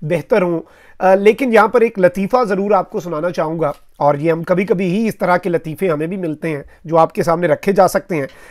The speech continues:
नून लीग की नायब सदर और चीफ ऑर्गेनाइजर मरियम नवाज शरीफ ने एक स्टेटमेंट दिया और उन्होंने कहा है कि नवाज शरीफ ही आवाम को बिजली के बिलों में इजाफे से बचाएंगे। और ये आज के दिन का बेहतरीन लतीफ़ा है,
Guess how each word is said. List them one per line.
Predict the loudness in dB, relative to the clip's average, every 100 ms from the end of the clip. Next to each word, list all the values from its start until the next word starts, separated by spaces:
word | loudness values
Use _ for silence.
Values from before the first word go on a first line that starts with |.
| -2
नून | 2 4
लीग | 2 2
की | 4
नायब | 6 6
सदर | 4 2 4
और | 2
चीफ | 2 -4 0
ऑर्गेनाइजर | 0 2 0 0
मरियम | -2 -2 0
नवाज | 0 0 0
शरीफ | -4 -8 -6
ने | -8
एक | -8
स्टेटमेंट | -8 -6 -4 -6
दिया | -4 -6
और |
उन्होंने | -4 -4 -2
कहा | 0
है | 0
कि | -2
नवाज | -2 2 0
शरीफ | -2 -6 -4 -2
ही |
आवाम | 0 0 -2
को | -6
बिजली | -8 -6 -6
के | -6
बिलों | -6 -4 -4
में | -6 -10 _ -14 -4
इजाफे | 2 4 4 0
से | 0
बचाएंगे। | -4 -4 -10 -12 -18 _ _ _ -2
और | 2 4 4
ये | 2 2 4
आज | 4 2
के | 0
दिन | -2 -2
का | 2 0
बेहतरीन | 2 -6 -6 -4 -2 2
लतीफ़ा | 2 0 0 2
है, | 2